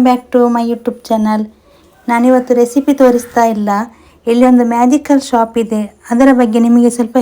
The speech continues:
ಹೇಳೋಣ ಅಂತ ಬಂದಿದ್ದೇನೆ. ಇಲ್ಲಿ ಹತ್ತು ರೂಪಾಯಿಂದ ಸ್ಟಾರ್ಟ್ ಆಗಿ ತೊಂಬತ್ತೊಂಬತ್ತು ರೂಪಾಯಿವರೆಗೆ ಇದೆ. ಇಲ್ಲಿ ಏನೆಲ್ಲ ಸಿಗ್ತದೆ ಅಂತ ನೋಡೋಣ ಬನ್ನಿ, ತೋರಿಸ್ತೇನೆ ನಾನು.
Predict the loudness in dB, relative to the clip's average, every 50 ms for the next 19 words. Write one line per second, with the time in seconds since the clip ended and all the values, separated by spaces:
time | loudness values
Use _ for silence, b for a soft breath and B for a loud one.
0 | 0 0 0 0 2 2 0 0 -2 -4 -4 -2 -2 0 0 0 -2 -2 -4 -4
1 | -4 -4 -6 -6 -8 _ b b b b b b b b b b b b _ _
2 | _ _ _ _ _ _ _ _ _ _ _ _ _ _ _ -2 2 2 2 2
3 | 0 -2 -4 -4 -6 -4 0 0 2 2 2 0 -2 -2 -2 -2 -2 -2 -2 -2
4 | -2 -2 -2 -2 -2 -2 -2 -2 -2 -2 -2 0 0 0 -2 -4 -4 -6 -4 -2
5 | -2 -2 -2 -2 -4 -6 -6 -6 -6 -6 -6 -6 -6 -6 -8 -8 b b b b
6 | b b b b -2 2 2 4 4 6 6 6 6 4 4 2 0 -4 -2 -2
7 | -2 -2 -2 -2 -4 -4 -2 0 0 2 2 2 2 2 2 0 -2 -2 -4 -4
8 | -4 -4 -4 -4 -4 -4 -4 -4 -6 -4 -4 -4 -4 -6 -6 -8 -6 -6 -6